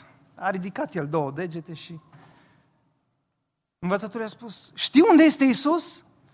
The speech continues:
Ce, „Da.” „Unde-i?” „La noi în baie.” Șocat oarecum învățătorul și acum se aștepta, „Cine știe ce o să-mi spună copilul ăsta?” Zice, „Cum așa?”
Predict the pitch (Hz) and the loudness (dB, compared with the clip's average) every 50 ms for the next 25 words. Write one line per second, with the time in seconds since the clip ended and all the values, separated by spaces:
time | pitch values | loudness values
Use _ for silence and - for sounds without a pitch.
0 | _ _ _ _ _ _ _ - 165 165 180 185 156 120 - - _ _ _ _ | _ _ _ _ _ _ _ -14 -8 -6 -4 -4 -4 -6 -10 -18 _ _ _ _
1 | _ _ _ _ _ _ _ _ _ _ 403 466 440 285 220 202 165 123 - - | _ _ _ _ _ _ _ _ _ _ 0 2 4 4 4 4 2 0 -6 -12
2 | - _ _ _ _ _ _ _ _ _ _ _ _ _ _ _ _ _ _ _ | -20 _ _ _ _ _ _ _ _ _ _ _ _ _ _ _ _ _ _ _
3 | _ _ _ _ _ _ _ _ _ _ 135 143 165 180 180 165 156 151 147 135 | _ _ _ _ _ _ _ _ _ _ -6 -4 -2 -2 0 0 0 0 -2 -2
4 | 123 - - - - - _ _ _ _ _ _ _ _ _ _ _ _ _ _ | -4 -8 -14 -18 -20 -20 _ _ _ _ _ _ _ _ _ _ _ _ _ _
5 | _ _ _ _ _ _ _ _ _ _ _ _ _ _ _ _ _ _ _ _ | _ _ _ _ _ _ _ _ _ _ _ _ _ _ _ _ _ _ _ _
6 | _ _ _ _ _ _ _ _ _ _ _ _ _ - - - - 190 - - | _ _ _ _ _ _ _ _ _ _ _ _ _ -8 -6 -4 -4 -4 -6 0
7 | - 226 269 - - 214 190 170 165 160 - 220 202 185 175 165 175 - 165 139 | 4 4 4 4 4 2 2 2 0 -2 -4 -4 -2 -2 -2 -4 -4 -6 -8 -6
8 | - 196 202 208 202 180 151 165 139 - 190 180 160 139 156 147 - - 151 123 | -4 -2 -2 -2 -2 -2 -4 -6 -8 -8 -8 -8 -6 -6 -8 -10 -10 -12 -10 -8
9 | - 160 - - - 415 359 - - - 247 - - 151 - - 147 131 - - | -8 -8 -8 -10 -10 -10 -10 -10 -10 -14 -16 -14 -14 -14 -12 -12 -12 -14 -14 -12
10 | 185 165 147 127 - 143 - 175 170 156 143 - 160 143 - 196 - - - 453 | -12 -12 -12 -12 -14 -14 -12 -12 -10 -10 -12 -12 -14 -14 -14 -14 -12 -6 -6 -4
11 | 571 539 440 - - - 175 151 123 | 2 2 2 2 2 -2 -6 -8 -10